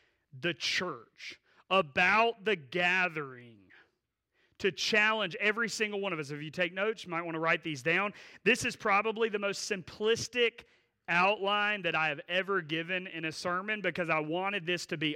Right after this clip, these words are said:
ultra specific and I want this to be ultra practical. So if you're coming for a deep, you know, uh, theological sermon about the meaning of the word church or about how it started and all that kind of stuff, you're not gonna get that today. I'd love to talk with you about that if you have questions.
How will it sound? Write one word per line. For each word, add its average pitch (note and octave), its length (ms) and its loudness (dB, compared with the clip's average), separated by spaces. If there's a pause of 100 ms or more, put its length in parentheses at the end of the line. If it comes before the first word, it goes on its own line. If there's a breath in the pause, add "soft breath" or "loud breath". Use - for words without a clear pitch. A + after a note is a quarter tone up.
(100)
ultra G3+ 420 2
specific - 840 -2 (260 loud breath)
and F3+ 100 4
I F3+ 60 8
want G3 320 0
this F#3 200 0
to F3+ 120 -4
be D3+ 240 0
ultra E3 420 0
practical. C3+ 800 -4 (280 loud breath)
So G#3 100 6
if F3+ 100 2
you're B3+ 140 6
coming A#3 340 2
for G3+ 180 0
a E3+ 60 2
deep, G3 480 -6
you F3+ 120 -8
know, F3+ 280 2 (300 soft breath)
uh, E3 320 2
theological F#3+ 840 2
sermon F#3+ 560 -2
about E3+ 600 2 (300 soft breath)
the D#3 100 -2
meaning G#3+ 360 -2
of G3+ 80 0
the G3+ 60 -2
word G3 260 0
church G3 560 0
or F3 40 0
about F#3+ 320 2
how G3 160 2
it F#3 100 -6
started F#3 360 -2
and F#3 60 -2
all F3+ 100 -2
that F3+ 140 0
kind F#3 120 -6
of E3 60 -10
stuff, F#3 120 -10
you're F3 80 -14
not F#3+ 140 0
gonna F#3 140 -4
get F3 180 -2
that F3+ 220 -2
today. E3+ 260 0
I'd D#3+ 100 0
love D#3+ 180 -2
to D3+ 80 -10
talk F3 260 -4
with F#3 100 -8
you F#3+ 40 -2
about F3+ 200 0
that F3+ 120 2
if D#3 80 -8
you D#3+ 60 -2
have B2+ 100 -6
questions. F#3+ 460 -4